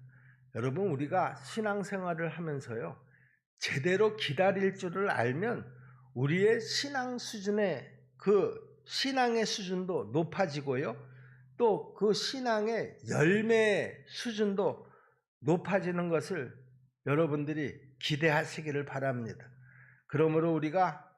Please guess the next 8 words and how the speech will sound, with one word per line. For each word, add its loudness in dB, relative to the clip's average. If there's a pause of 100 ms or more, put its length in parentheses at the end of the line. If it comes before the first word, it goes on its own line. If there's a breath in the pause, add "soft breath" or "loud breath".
(120)
기다릴 2
때는 4
무엇보다도 2 (380 loud breath)
하나님 0
앞에 -2 (320)
침묵하고 -4 (240)
참고 -8 (460 soft breath)
기다리면서 2